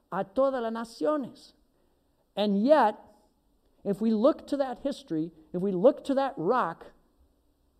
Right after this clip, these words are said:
what do we see? ¿Qué vemos ahí? God provided the miracle. God provided the blessing.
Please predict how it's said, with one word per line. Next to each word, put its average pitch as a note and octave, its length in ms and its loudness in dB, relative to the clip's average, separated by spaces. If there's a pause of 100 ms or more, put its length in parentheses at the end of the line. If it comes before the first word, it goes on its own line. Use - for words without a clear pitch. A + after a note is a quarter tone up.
(320)
what G3+ 160 2
do G#3+ 80 2
we G3 120 -2
see? B2 300 -8 (480)
¿Qué A3+ 140 0
vemos F#3 280 -2
ahí? A#2+ 180 -10 (1200)
God G#3 560 2 (340)
provided F3 500 -2
the C#3+ 60 -4
miracle. F3 520 -6 (1040)
God G3+ 640 4
provided F#3 440 0
the C#3+ 80 -2
blessing. D#3 640 -4